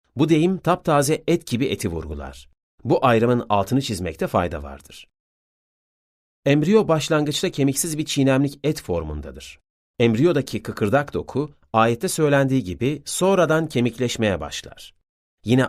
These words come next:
aynen ayetin söylediği gibi kemikleşme başladıktan daha sonra kas etleri oluşarak kemikleri sarar. Ayette geçen lahm kelimesi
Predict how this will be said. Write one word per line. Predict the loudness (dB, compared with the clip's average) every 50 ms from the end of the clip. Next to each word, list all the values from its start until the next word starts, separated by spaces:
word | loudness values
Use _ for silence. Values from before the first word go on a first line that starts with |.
| 2
aynen | 2 2 4 4 4 2 2 0 0
ayetin | 0 2 2 2 2 2 0 0 -2
söylediği | 0 0 0 0 0 -2 -2 -2 -4
gibi | -4 -6 -8 -8 -8 -10 -10 _ _ _ _ _ _ _ _ _
kemikleşme | -2 2 2 2 2 2 0 0 0 0 0 0 2 4
başladıktan | 2 2 4 2 0 0 0 0 0 0 0 2 0 0
daha | 0 0 -2
sonra | -2 -2 -4 -6 -4 -4 -6 -6 -6 -8 -12 -14 -8
kas | -4 -2 0 0 -2 -2
etleri | -6 -6 -4 -4 -4 -2
oluşarak | -4 -4 -6 -4 -4 -2 -2 -2 -2 -4 -8 -16 _ -4
kemikleri | -2 0 0 0 -2 -4 -4 -4 -4
sarar. | -4 -4 -4 -6 -8 -10 -14 -18 -20 _ _ _ _ _ _ _ _ _ _ _ 0
Ayette | 2 4 4 2 2 0 -2
geçen | -2 -2 -2 0 0 2 2 4 4
lahm | 2 2 2 0 -2 -4
kelimesi | -4 -4 -4 -4 -4 -6 -4 -4 -2 -2 -2 -4 -6